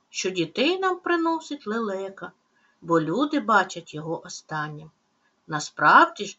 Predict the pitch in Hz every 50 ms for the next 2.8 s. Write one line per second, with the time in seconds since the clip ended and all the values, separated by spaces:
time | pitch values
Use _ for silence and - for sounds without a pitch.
0 | _ - 170 180 185 - 175 175 180 190 196 185 175 - - _ - 175 226 254
1 | 247 247 247 - 208 208 208 202 - - 262 285 - - 302 294 294 285 277 294
2 | 320 302 247 208 - - 160 156 156 151 151 147 143 135 139